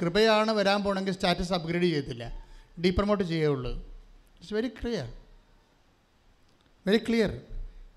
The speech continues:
ഇതിൻ്റെ വിഷയം അക്സെപ്റ്റ് ചെയ്യുന്ന പ്രശ്നം മാത്രമേ ഉള്ളൂ.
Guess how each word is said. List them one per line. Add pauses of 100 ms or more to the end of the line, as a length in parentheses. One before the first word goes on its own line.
(180)
ഇതിൻ്റെ
വിഷയം
അക്സെപ്റ്റ്
ചെയ്യുന്ന
പ്രശ്നം
മാത്രമേ
ഉള്ളൂ.